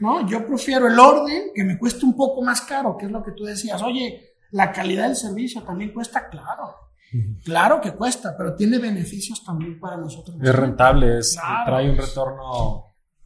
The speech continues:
Speaker 2: Oye, y, y
Speaker 3: positivo,
Speaker 2: eso
Speaker 3: ¿no?
Speaker 2: que, que tú comentas, se me hace muy valioso el decir, "Le pregunto a mis
Speaker 1: Sí.
Speaker 2: clientes". Eh,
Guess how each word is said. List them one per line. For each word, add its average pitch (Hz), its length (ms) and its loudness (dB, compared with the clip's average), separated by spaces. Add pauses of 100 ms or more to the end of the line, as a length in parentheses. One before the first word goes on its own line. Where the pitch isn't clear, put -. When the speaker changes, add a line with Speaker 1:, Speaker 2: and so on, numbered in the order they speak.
(380)
Speaker 2:
Oye, 156 180 0
y, 165 100 -4
y 175 40 -2
Speaker 3:
positivo, 170 360 4
Speaker 2:
eso 214 160 8
Speaker 3:
¿no? - 40 -6
Speaker 2:
que, 175 340 -4
que 151 300 -6
tú 170 160 -8
comentas, 175 720 2
se 151 100 -6
me 139 100 -6
hace 135 120 -6
muy 151 180 -4
valioso 147 400 2
el 139 100 -6
decir, 131 260 -4
"Le 135 120 2
pregunto 165 840 -2
a 170 60 -2
mis 147 260 0
Speaker 1:
Sí. - 160 -8
Speaker 2:
clientes". 135 720 -4
Eh, 135 680 -4